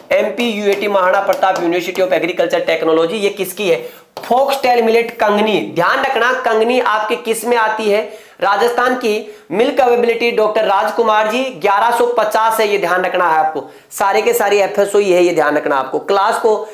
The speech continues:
दबादब तरीके से लग-, लगातार like और share करते रहो।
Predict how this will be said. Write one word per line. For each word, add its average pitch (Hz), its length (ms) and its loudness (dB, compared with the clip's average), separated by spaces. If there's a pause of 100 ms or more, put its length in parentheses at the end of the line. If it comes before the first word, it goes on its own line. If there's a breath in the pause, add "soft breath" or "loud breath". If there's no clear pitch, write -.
(200 loud breath)
दबादब 226 640 2
तरीके 214 320 0
से 214 140 0
लग-, 180 480 -2
लगातार 196 500 0
like 180 280 0
और 196 80 2
share - 200 0
करते 170 280 -2
रहो। 175 340 2